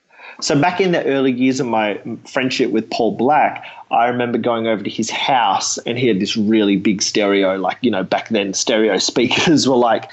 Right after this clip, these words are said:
you know, seventy, eighty centimeters high and it was, like, a big thing and it was really cool and it sounded amazing.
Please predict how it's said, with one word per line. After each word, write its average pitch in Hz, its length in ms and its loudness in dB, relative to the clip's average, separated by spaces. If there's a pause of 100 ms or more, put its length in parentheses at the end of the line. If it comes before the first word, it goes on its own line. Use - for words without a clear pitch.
(260)
you 127 80 -2
know, 117 140 0
seventy, 131 600 2
eighty 131 220 4
centimeters 123 560 2
high 104 440 2
and 101 140 -4
it 101 200 -2
was, 123 160 2
like, 110 160 0
a - 20 2
big 101 340 0
thing 90 300 -2
and 85 80 -2
it - 40 -6
was 110 180 0
really 101 200 2
cool 117 280 0
and 92 100 -4
it - 20 -6
sounded 101 320 -2
amazing. 127 460 0